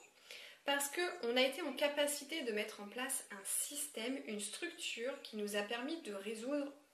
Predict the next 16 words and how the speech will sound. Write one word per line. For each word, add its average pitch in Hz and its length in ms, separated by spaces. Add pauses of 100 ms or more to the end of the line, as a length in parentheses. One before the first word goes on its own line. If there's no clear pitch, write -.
(120)
une 202 140
problématique, 208 1000
un - 120
problème 214 500 (320)
ou, 220 380
ou, 208 220
euh, - 320
quelque - 260
chose 233 260
de 208 100
plus, 233 360
euh, 214 160
de 208 140
plus, 233 300
euh, 208 120
traumatique. - 720